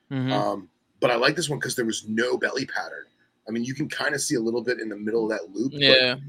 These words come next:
Speaker 2: it was almost entirely black. So I thought that was cool, but yeah.
Speaker 1: Scott, you have to use lids. If anything gets out in,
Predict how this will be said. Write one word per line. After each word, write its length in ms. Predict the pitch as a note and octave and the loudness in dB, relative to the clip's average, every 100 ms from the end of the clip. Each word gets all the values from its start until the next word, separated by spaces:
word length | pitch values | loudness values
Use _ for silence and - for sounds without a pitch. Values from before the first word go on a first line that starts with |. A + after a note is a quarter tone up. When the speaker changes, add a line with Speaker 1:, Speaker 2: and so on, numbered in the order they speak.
| C#3+ - | -12 -6
Speaker 2:
it 20 | |
was 100 | A2+ | -2
almost 240 | B2 A2+ G#2 | 0 -2 -4
entirely 760 | - - C#3 C3 B2 G#2+ G2 | -4 2 4 8 8 6 -2
black. 640 | F2 E2 D#2 - - - _ _ _ _ _ _ _ | -6 -6 -2 -2 -4 -12 _ _ _ _ _ _ _
So 480 | - - G2 - - - _ _ _ _ - A#2 | -6 -4 -4 -8 -10 -16 _ _ _ _ -8 -4
I 60 | |
thought 120 | A#2+ A2 | -2 -2
that 120 | - | -6
was 140 | - | -10
cool, 260 | - - G#3+ | -8 -10 -8
but 140 | - - _ _ _ _ _ _ _ _ _ _ _ _ _ _ A#2 | -12 -14 _ _ _ _ _ _ _ _ _ _ _ _ _ _ 2
yeah. 380 | G2+ - - - - - - _ _ - | 2 2 -2 -6 -14 -20 -20 _ _ -8
Speaker 1:
Scott, 380 | - - F#3+ F#3 | -2 4 4 6
you 120 | G3 | 4
have 220 | E3+ B2 | 4 2
to 80 | C#3+ | 0
use 260 | C3 A#2 B2 | -2 -4 -2
lids. 300 | B2+ A#2 A#2+ | -4 -4 -4
If 100 | C#3+ | -4
anything 300 | D#3 D3 C3+ | -2 -2 0
gets 240 | C#3+ - | 0 0
out 180 | D3 A2 | -2 -2
in, 320 | A#2+ B2 | -6 -6